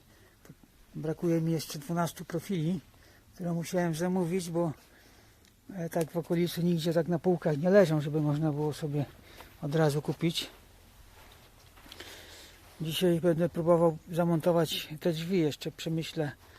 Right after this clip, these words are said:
z której strony, albo je tutaj od strony południowej, e, zamontuję na środku, e, ale chyba raczej zamontuję je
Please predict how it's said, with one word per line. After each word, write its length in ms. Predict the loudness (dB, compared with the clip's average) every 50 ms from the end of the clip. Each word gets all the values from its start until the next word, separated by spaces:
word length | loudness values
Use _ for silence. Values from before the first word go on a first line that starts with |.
| -20 -20 -20 -20 -20
z 100 | -18 -16
której 280 | -10 -6 -2 -2 -2 -2
strony, 460 | -4 0 2 2 4 4 4 4 2
albo 260 | 2 0 -2 -2 -2
je 100 | -4 -4 -6 -10 -20 -20 -20 -20 -20 -20 -20 -20 -20 -20 -20 -20 -14
tutaj 320 | -12 -10 -6 -4 -2 -2 -2
od 120 | -2 -4
strony 480 | -8 -6 -4 -2 0 2 2 2 0 -2 -6 -12 -20 -20 -20 -20 -20 -10 -4
południowej, 720 | -2 -2 -2 -2 -2 -2 -2 0 2 2 0 0 0 -2 -6 -12 -20 _ _ -20 -20 -20 -20 -20 -20 -20 -20 -20 -20 -20 -20 -20 -20 -20 -20 -20 -20 -14 -12
e, 260 | -8 -6 -6 -4 -4
zamontuję 560 | -2 -2 -2 -2 -2 -2 -2 -2 0 0 2
na 120 | 0 0
środku, 540 | -2 0 0 0 0 -2 -2 0 0 0 0 -2 -8 -16 -20 -20 -20 -20 -20 -20 -20 -20 -20 -20 -20 -20 -20 -20 -20 -20 -20 -20 -20 -20 -20 -20 -18 -12 -8
e, 400 | -4 -4 -2 0 0 0 -2 -2 -4 -10 -16 -14 -10
ale 340 | -4 -2 0 2 2 2 2
chyba 300 | 2 0 2 2 4 4
raczej 420 | 4 4 2 2 0 0 0 0 -2
zamontuję 600 | -2 -2 0 -2 -2 -2 -2 0 0 2 2 2
je 180 | 0 -2 -2